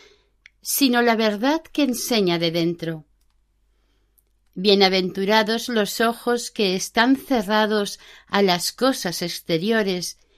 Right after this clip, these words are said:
y muy atentos a las interiores. Bienaventurados los que penetran las cosas interiores y estudian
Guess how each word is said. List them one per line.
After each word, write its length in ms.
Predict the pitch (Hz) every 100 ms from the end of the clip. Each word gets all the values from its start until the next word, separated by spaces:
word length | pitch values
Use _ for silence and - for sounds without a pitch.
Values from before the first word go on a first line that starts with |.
| _ _ _
y 100 | 208
muy 280 | 185 220 277
atentos 760 | 311 311 202 180 - 160 - - _
a 100 | 180
las 280 | 185 170 -
interiores. 960 | 185 165 165 151 170 156 156 156 - _ _ _ _ _ _ _ _ _ _ _ _ _ _
Bienaventurados 1120 | - 262 254 247 240 208 240 311 339 320 320 262
los 340 | 247 233 226
que 160 | - 269
penetran 720 | 180 208 262 262 247 240 240
las 240 | 220 -
cosas 540 | - 247 233 - 175 -
interiores 840 | 170 165 170 214 233 214 190 - - - _ _ -
y 200 | 220 214
estudian 800 | 180 - - 330 254 208 170